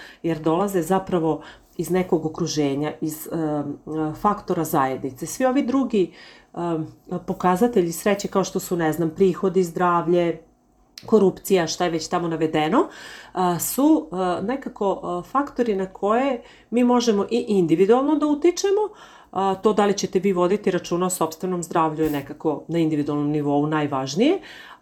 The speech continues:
ali mislim da su ovi društveni faktori jednako značajni za doživljaj sreće. Da se osjećate kao da niste sami, da smo mi u stvari samo jedna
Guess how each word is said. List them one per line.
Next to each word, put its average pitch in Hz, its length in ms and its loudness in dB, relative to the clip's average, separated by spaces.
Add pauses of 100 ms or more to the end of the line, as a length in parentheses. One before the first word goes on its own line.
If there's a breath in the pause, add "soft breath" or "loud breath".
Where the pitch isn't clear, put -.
ali 175 360 2
mislim 233 320 0
da 175 60 -2
su 170 200 -2
ovi 180 240 2
društveni 196 420 -2
faktori 185 580 -2
jednako 175 460 0
značajni 170 600 -2
za 151 140 0
doživljaj 135 500 -2
sreće. - 480 -8 (320 loud breath)
Da 165 100 -2
se 165 160 0
osjećate 175 480 -2
kao 175 220 0
da 156 100 0
niste 147 320 -4
sami, 135 460 -4
da 151 120 -4
smo 151 200 -6
mi 185 300 2 (240 loud breath)
u 180 60 -6
stvari 165 320 -2
samo 170 300 -2
jedna 180 600 2